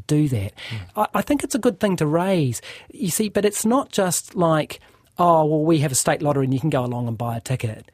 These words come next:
Speaker 1: is it? It's like, everywhere you look,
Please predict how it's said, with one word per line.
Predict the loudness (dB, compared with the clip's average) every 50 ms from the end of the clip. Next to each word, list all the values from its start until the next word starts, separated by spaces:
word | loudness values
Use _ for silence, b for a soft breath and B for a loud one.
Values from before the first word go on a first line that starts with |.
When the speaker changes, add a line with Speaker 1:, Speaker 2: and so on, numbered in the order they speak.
| _ _
Speaker 1:
is | -2 -2 0 -2
it? | -4 -4 -8 _ _ _
It's | -2 0 0 -2 -2 -2
like, | 0 0 0 0 -2 -4 -8 -14 b b b b b b b b b b
everywhere | 0 2 2 2 2 2 2 2
you | 2 2 2 2 2 2
look, | 2 4 4 2 2 0 -4 -12 -20